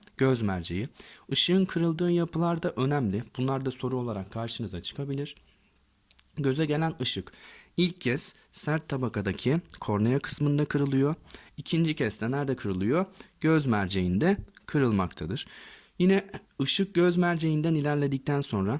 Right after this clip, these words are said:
gözün şeklini koruyan camsı cisme geliyor. Oradan da arkadaşlar sarı leke veya sarı benek üzerine düşmektedir. Ve ışık sarı benek üzerine düştüğü zaman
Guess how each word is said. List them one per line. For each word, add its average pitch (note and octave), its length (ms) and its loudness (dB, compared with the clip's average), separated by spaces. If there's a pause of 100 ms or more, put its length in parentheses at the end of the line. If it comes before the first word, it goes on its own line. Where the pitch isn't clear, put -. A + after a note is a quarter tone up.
(160)
gözün C3 280 4
şeklini D#3 460 2
koruyan C3 420 0 (180)
camsı A#2 400 0
cisme F2 320 0
geliyor. C#3+ 400 2 (280)
Oradan D#3+ 400 0
da A2 60 0
arkadaşlar G2 640 -4 (300)
sarı E3 360 0
leke E2 360 -2 (160)
veya D3 240 2
sarı D3+ 320 2
benek F#2+ 260 0
üzerine C3 440 2 (280)
düşmektedir. G2 680 -2 (720)
Ve F#3 140 0 (360)
ışık F#3+ 260 -2
sarı E3+ 280 2
benek F3+ 280 2
üzerine F#2 380 0 (300)
düştüğü D#3 400 0
zaman F3 360 2